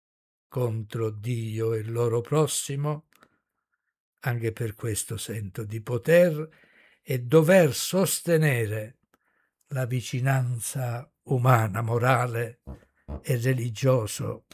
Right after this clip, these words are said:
mia personale e del mio popolo, alla loro giustissima causa di sopravvivenza,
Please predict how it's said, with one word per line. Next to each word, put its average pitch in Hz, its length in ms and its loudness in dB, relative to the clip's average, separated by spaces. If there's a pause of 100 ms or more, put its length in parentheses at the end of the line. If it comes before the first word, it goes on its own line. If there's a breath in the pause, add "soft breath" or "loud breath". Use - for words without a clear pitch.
(140)
mia 139 320 4
personale 143 960 2
e 131 80 0
del 120 340 0
mio 208 500 6
popolo, 185 760 0 (800 soft breath)
alla 147 300 6
loro 170 380 8
giustissima 202 920 4
causa 185 480 2
di 156 140 2
sopravvivenza, 139 1200 -2